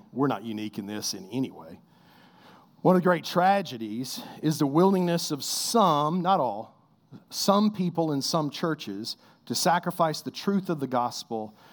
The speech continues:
in the name of what they would call love and unity.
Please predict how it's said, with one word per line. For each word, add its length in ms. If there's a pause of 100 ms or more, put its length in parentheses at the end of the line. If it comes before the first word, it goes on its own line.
(280)
in 140
the 80
name 400
of 140
what 220
they 120
would 160
call 580
love 460
and 160
unity. 460